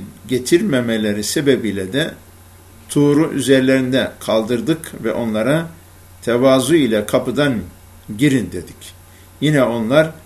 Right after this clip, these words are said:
cumartesi yasakları konusunda "Haddi aşmayın." dedik. Onlardan sağlam bir söz aldık ve almıştık. Böylece bu iki ayeti okuduktan sonra onların durumuyla ilgili daha sonraki ayet-i kerimede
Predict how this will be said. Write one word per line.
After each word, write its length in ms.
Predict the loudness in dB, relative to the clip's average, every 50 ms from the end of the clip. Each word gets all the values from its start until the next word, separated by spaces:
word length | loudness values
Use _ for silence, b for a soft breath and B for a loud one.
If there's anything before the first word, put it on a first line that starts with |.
| -20 -20 -12 -8
cumartesi 680 | -4 -2 0 0 0 0 0 -2 -6 -8 -6 -6 -6
yasakları 800 | -4 -4 -4 -2 0 0 0 0 -2 -2 -2 -2 -2 -2 -2 -4
konusunda 560 | -6 -8 -8 -6 -6 -8 -8 -8 -8 -4 -2
"Haddi 360 | -2 -2 -2 -4 -4 -4 -4 -2
aşmayın." 540 | -4 -4 -4 -4 -6 -6 -6 -6 -6 -6
dedik. 260 | -6 -6 -4 -6 -6 -8 -12 b b b b b b -8
Onlardan 540 | -6 -4 -4 -2 -2 -2 -2 -2 -2 -2 -2
sağlam 540 | -4 -4 -2 0 0 2 2 2 0 0 0
bir 260 | 0 0 -2 -2 -8 -18 -20 -20 -20 -20 -20 -20 -14
söz 460 | -10 -4 0 2 2 2 2 -2 -8 -12
aldık 560 | -12 -12 -12 -10 -8 -8 -8 -8 -10 -12 -8
ve 100 | -6 -6
almıştık. 520 | -6 -6 -8 -10 -10 -10 -12 -12 -12 -14 -20 -20 B B B B B B B B B B B B B -6 -2
Böylece 440 | 2 2 4 4 2 2 0 -2 -2 -6 -14 -20 -20 -20 -20 -20 -20 -12
bu 180 | -10 -8 -8
iki 400 | -8 -8 -8 -10 -4 0 2 2
ayeti 460 | 4 4 2 0 -2 -4 -4 -4 -4 -6 -12 -20 -20 -20 -20 -20 -18 -16
okuduktan 540 | -14 -8 -6 -6 -6 -6 -4 -2 0 0 0
sonra 420 | 0 -2 -2 -4 -4 -4 -6 -8 -8 -12 -18 -20 -20 -20 -20 -20 -20 -20 -20 -20 -20 -20 -20 -20 -20 -20 -20 -20 -20 -20 -20 -20 -20 -20 -10 -4 -2
onların 420 | 0 2 4 4 4 4 2 0
durumuyla 460 | 0 0 2 2 2 2 2 4 4
ilgili 520 | 2 2 0 -2 -4 -6 -6 -6 -6 -8 -6
daha 180 | -4 -2 -2
sonraki 500 | -2 -2 -2 -4 -4 -6 -8 -8 -8 -6
ayet-i 260 | -4 -4 -6 -6 -6
kerimede 520 | -6 -6 -6 -6 -8 -10 -8 -6 -6 -6